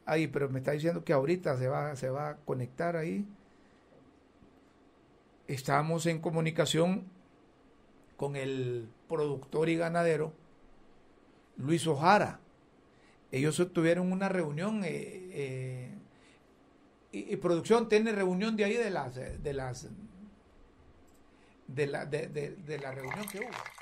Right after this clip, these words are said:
Tiene fotografía, tiene fotografía. Póngalas ahí para ver si identificamos a alguien, a alguien de esos, um, de esos, eh, eh,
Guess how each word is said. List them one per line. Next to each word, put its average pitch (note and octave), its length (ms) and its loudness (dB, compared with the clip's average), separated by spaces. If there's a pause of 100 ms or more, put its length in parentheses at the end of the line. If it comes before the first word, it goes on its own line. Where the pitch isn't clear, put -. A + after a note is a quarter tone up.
(120)
Tiene G3 180 -18
fotografía, F3 640 -8
tiene F#3+ 180 -8
fotografía. F3 480 -6 (640)
Póngalas D#3+ 340 6
ahí D#3 160 2
para D3+ 240 2
ver D3+ 120 2
si D3+ 120 -2
identificamos D3 720 -2
a D3 120 4
alguien, C#3+ 260 -2
a C#3+ 100 -4
alguien D3 380 -2
de D3+ 80 6
esos, D3 320 4
um, A2+ 400 -4 (1400)
de C3+ 120 4
esos, E3 440 4
eh, D#3 340 -4
eh, A#2+ 920 -4